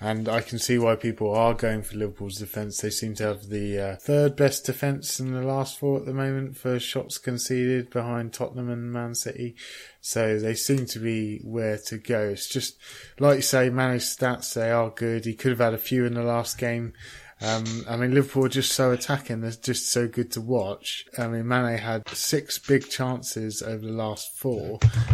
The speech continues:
with fifteen goal attempts, four shots on target, and it, uh, with an X G of two point six nine. But he's only just got the one goal. That's the problem with Mane. He likes to just miss really random ones, and then suddenly he'll score, like, a hat trick. So it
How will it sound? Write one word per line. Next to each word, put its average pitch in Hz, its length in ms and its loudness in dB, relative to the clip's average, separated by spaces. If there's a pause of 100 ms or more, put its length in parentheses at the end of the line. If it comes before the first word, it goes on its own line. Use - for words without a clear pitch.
(120)
with 113 180 -4
fifteen 131 540 2
goal 127 240 4
attempts, 127 460 -2
four 127 300 0
shots - 380 -2
on 123 120 -2
target, 123 640 -2 (420)
and 113 180 0
it, 120 140 0
uh, 117 200 -2
with 120 240 0
an 127 80 0
X - 240 -4
G 127 180 4
of 120 160 0
two 127 220 2
point 127 420 -4
six - 320 -4
nine. 135 300 0 (240)
But 127 100 2
he's 135 140 4
only 147 240 6
just 135 200 2
got 139 160 -2
the 127 80 -2
one 135 280 2
goal. 139 160 4
That's 139 180 0
the 123 80 -6
problem 131 320 0
with 123 80 -2
Mane. 131 360 0
He 127 80 0
likes 120 360 -2
to 117 240 -2 (440)
just - 280 -8 (140)
miss 117 400 -6
really 110 240 0
random 113 500 -2
ones, 110 420 -4
and 110 140 -2
then 110 160 0
suddenly 110 380 0
he'll 104 160 -2
score, - 260 -4
like, 104 180 -2
a 107 60 -6
hat 110 300 -8
trick. - 340 -2
So 117 220 0
it 110 120 -2